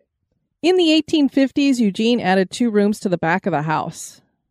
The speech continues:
Much of the payment that Eugene received for his lessons came in the form of land, and soon he had amassed a considerable fortune.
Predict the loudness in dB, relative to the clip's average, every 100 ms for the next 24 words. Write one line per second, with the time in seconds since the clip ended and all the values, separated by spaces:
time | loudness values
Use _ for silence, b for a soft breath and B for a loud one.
0 | _ -2 -2 -2 -2 0 0 2 0 -2
1 | -4 -4 -2 0 0 -2 -4 -4 0 -2
2 | 0 -2 -2 -2 -4 -4 -2 2 0 0
3 | 0 2 0 0 2 2 2 -2 -2 0
4 | 2 2 2 2 2 0 -2 -4 -4 -4
5 | -4 0 0 0 -4 -4 -4 -4 -8 -10